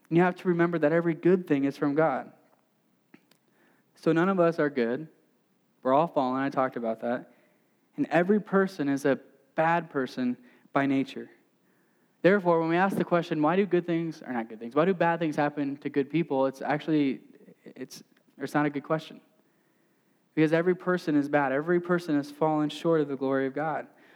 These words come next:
So instead of asking, "Why do bad things happen to good people?" we should ask, "God, why do good things happen to bad people like us?" And the answer to that question is in verse seventeen.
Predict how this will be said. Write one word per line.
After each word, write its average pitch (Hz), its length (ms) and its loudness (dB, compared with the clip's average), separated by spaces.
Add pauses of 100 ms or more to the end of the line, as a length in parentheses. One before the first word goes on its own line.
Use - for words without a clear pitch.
(120)
So - 140 0
instead 175 200 2
of 180 80 2
asking, 160 340 0
"Why 156 140 2
do 170 80 2
bad 160 280 0
things 160 200 -6
happen 156 380 -2 (320)
to - 100 0
good 151 200 2
people?" 170 240 2
we 151 120 2
should 170 160 -2
ask, 143 320 -2 (240)
"God, 156 240 -2
why 175 160 2
do 220 140 4
good 208 280 -2
things 147 280 -2
happen 156 320 -6
to 151 60 -2
bad 151 280 -4
people 151 240 -10
like 127 200 -12
us?" - 320 -18 (1500)
And 147 80 -2
the 143 80 4
answer 196 220 2
to 170 100 2
that 170 200 0
question 170 360 -4
is 135 120 -4
in 131 100 -4
verse 135 200 -4
seventeen. 131 540 -6